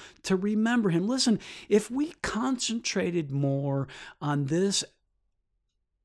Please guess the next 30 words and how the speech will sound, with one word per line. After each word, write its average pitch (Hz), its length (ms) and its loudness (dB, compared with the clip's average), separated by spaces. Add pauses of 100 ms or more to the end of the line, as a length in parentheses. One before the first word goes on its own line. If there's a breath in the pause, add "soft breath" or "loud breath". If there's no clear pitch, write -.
(520)
whatever 180 500 0
this 165 280 0
is, 151 260 2
as 131 220 -2
a 139 40 0
relationship, 131 920 0
this - 200 0
church - 520 0
thing, 131 260 0
this 135 180 0
Christianity, 165 880 2
if - 120 -8
we 233 240 2 (400 loud breath)
concentrated 208 920 0
more 151 420 0
on 143 180 -2
this 147 180 2
being 147 400 4
a 120 80 0
relationship 139 920 0
between 127 420 -4
two 190 260 -2
people, 156 500 -4 (280 loud breath)
a 165 80 -2
lot 208 300 0
of 269 100 -4
the 180 100 2
silliness 160 640 0
goes 127 340 -4
away. 104 460 -8